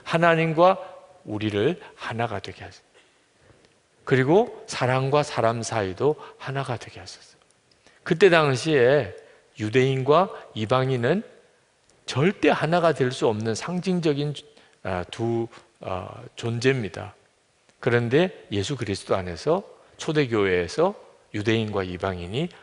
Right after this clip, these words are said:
하나가 됩니다. 그게 사도행전에 쭉 나오는 교회 역사예요.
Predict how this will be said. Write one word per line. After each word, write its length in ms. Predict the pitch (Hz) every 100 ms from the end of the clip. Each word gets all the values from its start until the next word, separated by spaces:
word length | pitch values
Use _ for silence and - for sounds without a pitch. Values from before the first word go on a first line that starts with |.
| _
하나가 400 | - - 104 -
됩니다. 240 | - - _ _ - _ _ -
그게 140 | 143
사도행전에 640 | - 120 127 139 135 135 117
쭉 320 | 127 120 135
나오는 420 | 98 101 117 113 - - -
교회 280 | 92 107 104
역사예요. 480 | 82 - 95 90